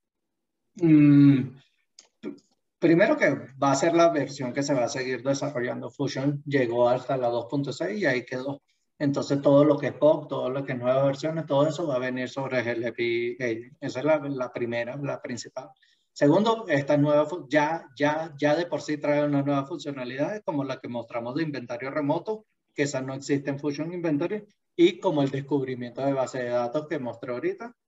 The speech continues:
donde podemos visualizar base de datos, ya sean,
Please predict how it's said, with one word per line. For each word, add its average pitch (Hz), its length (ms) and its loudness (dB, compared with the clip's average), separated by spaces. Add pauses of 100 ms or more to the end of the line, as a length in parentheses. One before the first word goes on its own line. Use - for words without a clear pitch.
(160)
donde 143 240 4
podemos 139 640 -2
visualizar 143 1000 -2
base 143 240 0
de 127 80 -2
datos, 139 280 -2
ya 135 160 -4
sean, 127 440 -8